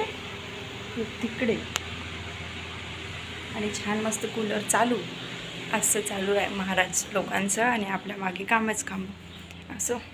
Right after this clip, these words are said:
आपल्याला घर स्वच्छ पाहिजे, तर तेवढं तर करावंच लागेल. आणि माझ्या ताईंना माझे जे कामं आहेत, ते खूप आवडते. थोडं हळू बोलत आहे, पण आवाज येत असेल तुम्हाला,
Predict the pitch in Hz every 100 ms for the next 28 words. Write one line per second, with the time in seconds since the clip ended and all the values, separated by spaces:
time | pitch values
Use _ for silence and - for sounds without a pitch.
0 | - 208 202 202 202 190 202 196 202 -
1 | 208 196 185 196 196 196 190 185 190 208
2 | 208 214 220 202 190 196 - - - 202
3 | 196 196 196 196 196 196 196 196 185 190
4 | 208 214 202 208 202 220 220 - 277 294
5 | 339 349 190 190 185 - 180 208 185 196
6 | 196 226 233 196 196 196 196 214 196 175
7 | 214 240 240 208 214 208 190 170 196